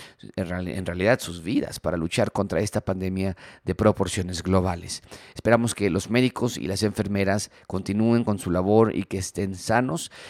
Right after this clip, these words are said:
Esperamos que tengan los recursos, los insumos necesarios para protegerse mientras luchan por el, por la vida de las personas que están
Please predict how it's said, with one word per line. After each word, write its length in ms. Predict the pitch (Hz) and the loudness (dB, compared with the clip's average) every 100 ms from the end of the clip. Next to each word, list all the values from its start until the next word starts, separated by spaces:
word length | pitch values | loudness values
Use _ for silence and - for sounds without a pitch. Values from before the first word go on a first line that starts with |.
| - | -12
Esperamos 500 | - - 101 104 110 | -8 0 2 2 -2
que 80 | 98 | -2
tengan 320 | 101 101 101 | 0 0 0
los 160 | 87 85 | 0 -4
recursos, 560 | 87 113 123 - 131 | -2 0 0 0 -4
los 180 | - - | -4 -6
insumos 460 | 90 - 120 120 107 | -4 0 2 2 2
necesarios 540 | 98 92 87 98 104 | -2 0 2 2 2
para 180 | - 87 | -2 -4
protegerse 760 | - 95 - - 110 - 110 - - - | -6 -8 -8 -2 -2 0 -2 -4 -14 -14
mientras 400 | 98 101 90 90 | -6 -6 -4 -2
luchan 320 | 107 110 110 | 0 0 0
por 340 | 101 104 104 - | 0 2 2 0
el, 380 | 90 101 101 92 | 0 0 0 -2
por 200 | 98 104 | 0 0
la 120 | 98 | 2
vida 340 | 101 127 95 73 | 2 0 0 -2
de 140 | 82 | -4
las 120 | 87 | -8
personas 460 | - 92 101 98 98 | -8 -6 -2 -2 -2
que 100 | - | -6
están 380 | 95 92 98 | -6 0 0